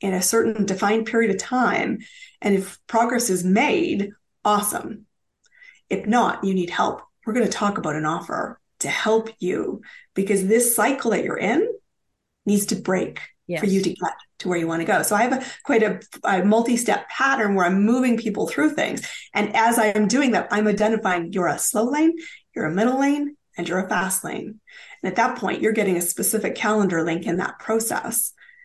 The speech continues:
Speaker 1: And I said, you know, and at some point, I'm also very aware. I said, "This isn't just pick my brain, and this isn't a coaching session." You know, coaching sessions are a little different than these. These are fifty thousand feet. What do we see? What do we hear? And it's a little bit of the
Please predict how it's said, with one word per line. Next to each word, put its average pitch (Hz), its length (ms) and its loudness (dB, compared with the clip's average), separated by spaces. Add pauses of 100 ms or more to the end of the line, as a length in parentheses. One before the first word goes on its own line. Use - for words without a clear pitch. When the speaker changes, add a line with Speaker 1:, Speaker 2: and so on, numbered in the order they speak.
(380)
Speaker 1:
And 180 180 0
I 170 60 -2
said, 175 200 -6
you 170 100 -2
know, 156 180 -8 (100)
and 180 140 2
at 175 100 -2
some 247 300 2
point, 226 180 0
I'm 185 100 0
also 196 240 0
very 180 220 0
aware. 190 320 0
I - 40 -4
said, - 360 -8
"This 202 160 -4
isn't 240 260 2
just 202 200 -2
pick 202 240 -2
my 185 120 2
brain, 202 260 2
and 180 100 2
this 196 120 0
isn't 277 260 2
a 226 40 -2
coaching 240 380 0
session." 170 480 -4
You 185 100 0
know, 170 60 -8
coaching 226 320 0
sessions 208 340 -2
are 190 40 0
a 190 60 0
little 196 200 0
different 190 340 -2
than 175 160 0
these. 220 400 0 (300)
These 220 120 -2
are 190 40 -8
fifty 185 260 -4
thousand 180 420 -2
feet. 185 240 -4
What 190 120 0
do 185 80 0
we 170 140 0
see? 196 260 -2
What 175 100 -2
do 170 80 0
we 160 120 -2
hear? 285 460 -2 (360)
And 180 160 -2
it's 180 120 -2
a 190 60 0
little 226 220 2
bit 196 100 2
of 185 140 0
the 180 180 -6